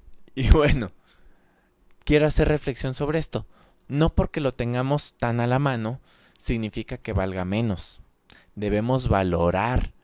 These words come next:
las cosas que tenemos, aun y que las tengamos entre comillas, seguras o accesibles. Hubo un tiempo en que no fueron tan accesibles.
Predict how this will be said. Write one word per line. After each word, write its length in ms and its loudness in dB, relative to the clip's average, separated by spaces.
las 380 -6
cosas 360 -2
que 120 -6
tenemos, 600 -2
aun 400 0
y 60 0
que 140 -8
las 200 -4
tengamos 720 -2
entre 300 -4
comillas, 580 -2
seguras 760 -4
o 500 0
accesibles. 880 -2
Hubo 240 -6
un 100 -6
tiempo 340 -4
en 80 -6
que 120 -10
no 120 -6
fueron 280 -8
tan 160 -8
accesibles. 720 -8